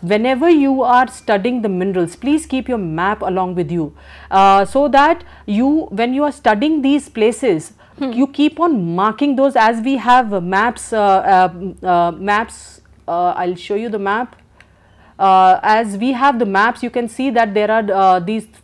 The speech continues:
Speaker 1: four areas which, uh, which was di-, b-, being ju-, just discussed just now. It is there on the map. Uh, but, uh, uh, why I'm asking you to keep the map with you, when you are studying these, uh, places, you should be marking these on the map so that you remember the names of the places.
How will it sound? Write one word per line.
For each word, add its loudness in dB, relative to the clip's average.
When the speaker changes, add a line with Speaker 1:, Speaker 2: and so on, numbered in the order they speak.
Speaker 1:
four 0
areas 0
which, -8
uh, -2
which -12
was -4
di-, -10
b-, -10
being -6
ju-, -4
just -4
discussed 0
just -4
now. -2
It -2
is -2
there 2
on 0
the 0
map. -2
Uh, 2
but, 0
uh, 2
uh, 4
why 2
I'm -2
asking 0
you 0
to -4
keep -6
the -4
map -2
with -8
you, -4
when -2
you 2
are 2
studying -2
these, -4
uh, 0
places, -2
you -4
should -4
be -2
marking -2
these -2
on -2
the -4
map -2
so -4
that -4
you -2
remember -2
the -2
names -2
of 0
the -8
places. -4